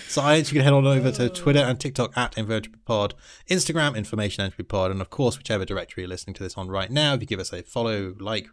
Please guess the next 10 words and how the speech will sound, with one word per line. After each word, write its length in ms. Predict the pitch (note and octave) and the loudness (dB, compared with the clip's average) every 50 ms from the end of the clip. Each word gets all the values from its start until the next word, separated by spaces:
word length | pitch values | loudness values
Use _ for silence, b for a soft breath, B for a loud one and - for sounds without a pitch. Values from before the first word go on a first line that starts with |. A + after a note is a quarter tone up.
| - | -6
rating, 420 | - G#2+ A2 G#2+ - G#2 G2 G2 - - | -4 -2 -2 -2 -2 -4 -6 -6 -8 -6
comment, 340 | - C3 B2 A#2 G#2+ - - b b b b b | -4 0 0 0 0 -2 -8 b b b b b
whatever 260 | b C3+ C3+ B2 A2 A2 | b 4 4 4 4 4
it 60 | G#2 | 2
is, 240 | G#2 G2+ G2 - - | 2 0 0 -2 -4
we 80 | G#2+ G#2 | -4 -6
appreciate 440 | - - - G#2+ F2+ - G2+ F#2+ F#2+ | -6 -2 -4 -4 -2 -2 -4 -4 -2
it 200 | F#2 - - _ _ _ _ _ _ _ - - | -4 -6 -8 _ _ _ _ _ _ _ 0 4
absolutely 480 | D3 C#3 C#3 C3+ - A#2 G#2+ G2 F#2+ | 4 4 4 2 0 0 2 2 0
massively, 540 | F#2+ F#2+ F#2 E2+ - F#2+ G2 F#2+ F2+ F2 - | -2 -2 -4 -4 -6 -6 -6 -6 -8 -8 -10